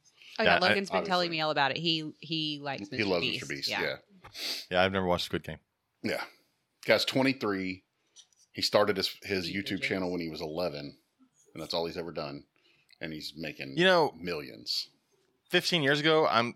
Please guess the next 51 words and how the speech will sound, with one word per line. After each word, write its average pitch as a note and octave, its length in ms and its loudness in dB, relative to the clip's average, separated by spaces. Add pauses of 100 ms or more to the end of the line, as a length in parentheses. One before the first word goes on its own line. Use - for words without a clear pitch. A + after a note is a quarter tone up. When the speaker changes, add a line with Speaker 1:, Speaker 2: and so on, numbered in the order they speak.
Speaker 2:
to A#2+ 100 -4
myself, A#2+ 200 2
I'm A#2+ 60 0
like, A2+ 180 0 (520)
"No A3+ 180 6
one G3 80 4
can B2+ 100 6
fucking A2 320 6
make G2+ 180 4
money G#2 220 4
doing G2 320 2
nothing G2 260 2
online." G#2 580 2 (1120)
And A#2 100 8
now E3 200 10
they D3 100 6
make D3 200 4
millions D#3 440 4 (200)
doing C3 180 2
fucking E3+ 300 6
nothing E3+ 320 6
online. C3 460 6
Like, A2 140 4
they C3+ 80 8
Speaker 3:
Right. D3+ 80 6
Speaker 2:
don't, F3 160 2 (720)
you E3 160 2
watch A#3 260 8
'em, D3+ 80 6
you're C#3+ 80 6
like, C#3 260 6
"I C#3+ 40 0
get G3 180 6
it. D3+ 80 4
They C3 80 8
had E3+ 120 8
to C#3 60 6
plan A#2 300 4
it A2 80 8
out G#2+ 140 12
and G#2 80 4
they G2 60 6
had G#2 120 2
to G2 60 2
actually G2+ 260 -4
do G2 260 -4
it, G2+ 100 0
and F#2+ 100 -4
there's F#2+ 160 -2
work C#3 260 2
there." F2 280 -4